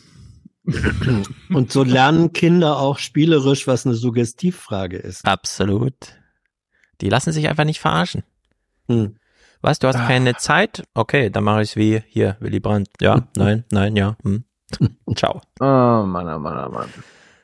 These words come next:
Speaker 2: Sehr gut.
Speaker 3: Ja, das war das Sommerloch-Thema aus Berlin. Gibt noch
Speaker 2: Ja.
Speaker 3: ein paar andere aus MacPom und aus Bayern.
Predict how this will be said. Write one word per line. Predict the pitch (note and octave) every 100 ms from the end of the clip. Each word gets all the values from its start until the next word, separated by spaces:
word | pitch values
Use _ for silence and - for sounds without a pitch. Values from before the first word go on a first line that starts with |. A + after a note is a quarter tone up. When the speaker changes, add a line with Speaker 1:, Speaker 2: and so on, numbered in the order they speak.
| _
Speaker 2:
Sehr | - - B2 C#3
gut. | - D#2
Speaker 3:
Ja, | B2+ C3 - - - _ _
das | - B2+ -
war | A#2+
das | A#2
Sommerloch-Thema | G#2+ B2+ C3 A2+ - A#2+ G#2+ F#2+ - _ _ _ _ _
aus | F2 A2
Berlin. | - G2+ G2 A2 A2+ F2+ - _ _ _ _ _ _ _ _
Gibt | -
noch | B2
Speaker 2:
Ja. | G2+
Speaker 3:
ein |
paar | G2+
andere | - G2+
aus | D2+ -
MacPom | F2+ - - A2+ A#2+ A2+ A2+ -
und | C#2 D#2 - - _ _ _ -
aus | D#2+ -
Bayern. | - G2+ G2 G#2